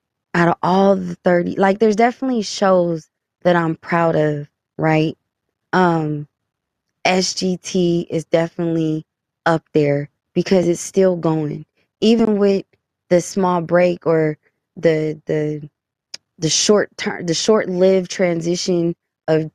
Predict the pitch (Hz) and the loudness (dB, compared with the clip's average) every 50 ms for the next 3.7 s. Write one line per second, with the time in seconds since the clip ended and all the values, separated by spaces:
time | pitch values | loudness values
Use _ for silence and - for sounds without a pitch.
0 | _ _ - - 175 160 156 156 151 147 147 151 - 151 170 180 185 175 165 165 | _ _ -4 0 2 2 2 2 0 0 -2 -2 0 2 2 2 2 2 0 0
1 | 165 170 170 175 175 170 170 170 - - - - - - 151 - - 175 165 170 | 0 0 0 0 0 0 0 -2 -2 -4 -6 -8 -6 -8 -8 -6 -2 -2 -2 -2
2 | - - 165 - - 139 156 160 165 165 - - - _ _ _ _ _ _ _ | -2 -6 -6 -4 -2 -2 -2 -2 -2 -4 -8 -14 -20 _ _ _ _ _ _ _
3 | _ _ - - 170 165 160 160 160 156 151 151 151 | _ _ -2 0 2 2 2 2 0 -2 -2 -6 -8